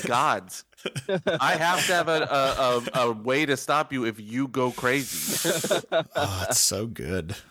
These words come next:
Speaker 1: It's so great. And it's like, didn't they find it in, like, the computer somewhere, like, the Bat <laughs> computer?
Speaker 2: I mean, he just
Speaker 1: Uh,
Speaker 2: stri-, yeah, it's so good. God
Speaker 1: Yeah.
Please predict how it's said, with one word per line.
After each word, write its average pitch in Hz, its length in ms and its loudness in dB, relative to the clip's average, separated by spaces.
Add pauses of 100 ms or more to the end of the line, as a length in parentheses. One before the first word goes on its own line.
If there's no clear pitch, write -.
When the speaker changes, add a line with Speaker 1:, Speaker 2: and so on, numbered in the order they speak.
(320)
Speaker 1:
It's 123 260 -2
so 117 360 0
great. 107 420 -6 (340)
And 139 120 2
it's 156 180 -2
like, 135 280 -2
didn't 170 160 -2
they 233 120 0
find 131 360 0
it 131 80 -4
in, 120 200 -2
like, 113 200 -2
the 101 100 -10
computer 104 580 -8
somewhere, 123 420 -2
like, 113 160 -6
the 113 80 -4
Bat 107 280 -2
<laughs> 147 80 -2
computer? 190 800 -4 (460)
Speaker 2:
I 120 40 -6
mean, 117 140 -2
he 139 80 0
just 120 420 2
Speaker 1:
Uh, 110 60 -2
Speaker 2:
stri-, - 80 -6
yeah, 87 320 -6
it's 101 180 -2
so 76 260 0
good. 69 360 -10 (560)
God 117 180 -6
Speaker 1:
Yeah. - 140 -8